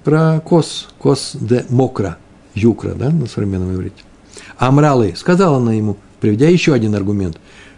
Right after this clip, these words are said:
По нашему тексту второй, а по тексту Тосафот Рош,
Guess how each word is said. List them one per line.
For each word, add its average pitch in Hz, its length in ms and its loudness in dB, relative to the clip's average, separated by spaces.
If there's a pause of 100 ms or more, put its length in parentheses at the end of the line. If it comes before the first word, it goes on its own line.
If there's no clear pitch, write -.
(400)
По 120 100 2
нашему 110 340 2
тексту 95 300 -4
второй, 110 420 2
а 117 120 0
по 117 240 0
тексту 113 440 -2
Тосафот - 460 -4
Рош, 185 260 2